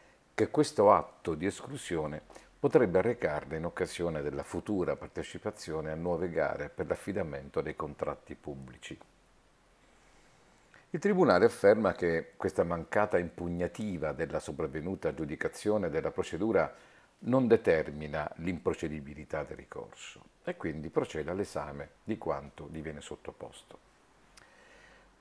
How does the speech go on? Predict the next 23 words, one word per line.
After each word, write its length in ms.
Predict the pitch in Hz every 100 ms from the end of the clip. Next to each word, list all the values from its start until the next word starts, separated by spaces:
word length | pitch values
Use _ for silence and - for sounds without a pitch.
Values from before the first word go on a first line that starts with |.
| _ _ -
Esaminando 800 | 151 175 175 220 220 95 80 -
il 180 | 98 -
caso, 760 | 76 64 - - 87 - _ _ -
entrando 500 | 80 71 - 95 82
nel 180 | 98 147
merito, 640 | 110 82 78 - 131 - -
il 140 | 151
Tribunale 480 | - 185 180 87 104
fa 100 | 131
riferimento 640 | 135 175 151 82 80 -
all'articolo 480 | 85 87 - 90 90
ottanta, 720 | 92 - 80 76 80 - 90
comma 420 | - 95 85 90
cinque 640 | - 90 78 78 - 95 -
del 320 | 76 78 73 71
Decreto 400 | 82 92 92 82
cinquanta 800 | - 76 92 95 80 71 - 71
duemilasedici, 920 | 82 92 131 - 78 78 - - 107
appunto 440 | 110 - 73 76
il 160 | 90 85
Codice 460 | - 80 78 - 76
dei 120 | -
Contratti. 800 | 71 71 - - - _ -